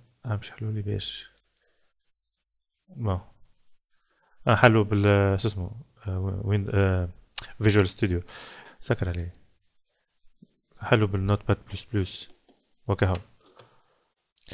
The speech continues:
دونك، دونك فوالا هاو اخر سطر. دونك عندنا نومبر دو فيرتكس والفريم دو ديبار والفريم داريفي.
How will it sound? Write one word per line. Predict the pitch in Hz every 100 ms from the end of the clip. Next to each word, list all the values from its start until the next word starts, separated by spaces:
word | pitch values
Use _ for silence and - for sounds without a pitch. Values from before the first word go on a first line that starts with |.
| - - - -
دونك، | 120 117 113 - - - - -
دونك | 113 104
فوالا | 113 117 110
هاو | 113
اخر | 104 101
سطر. | - - 127 143 - _ - - - 107
دونك | 107
عندنا | 113 104 98 -
نومبر | 110 120 113 101
دو | 95
فيرتكس | 95 90 117 131 - - _ _ _ _ - - - _ - -
والفريم | 117 110 110 104 101 117 120 127 127 - -
دو | 101
ديبار | 98 107 120
والفريم | 110 117 110
داريفي. | 101 95 87